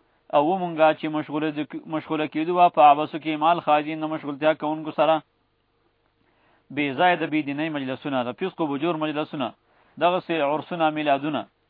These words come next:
سینماګانې وغیره، د ګانو بجانو چې دی څومره مجلسونه دي،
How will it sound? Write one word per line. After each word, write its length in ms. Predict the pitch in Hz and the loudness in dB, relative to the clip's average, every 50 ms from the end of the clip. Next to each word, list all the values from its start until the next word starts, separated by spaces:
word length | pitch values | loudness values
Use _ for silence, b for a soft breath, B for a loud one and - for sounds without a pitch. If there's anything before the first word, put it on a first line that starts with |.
| _ _ _ | _ _ _
سینماګانې 600 | - 160 151 147 147 147 151 147 156 170 170 156 156 | -4 -2 -2 2 4 4 4 8 8 6 6 8 4
وغیره، 320 | 156 147 139 151 139 127 | 2 6 6 6 6 6
د 80 | 117 120 120 131 | 4 2 2 4
ګانو 200 | 156 160 156 151 | 4 6 6 4
بجانو 420 | 143 143 139 151 156 156 151 143 | 0 0 2 2 0 0 0 -4
چې 80 | - 156 | -6 -6
دی 100 | 165 180 | -6 -6
څومره 300 | - - 156 151 156 156 | -6 -8 -8 -4 -4 -2
مجلسونه 460 | 151 151 156 147 143 - - 151 135 117 | -2 -2 -4 -4 -8 -6 -6 -6 -6 -6
دي، 120 | 110 107 | -8 -10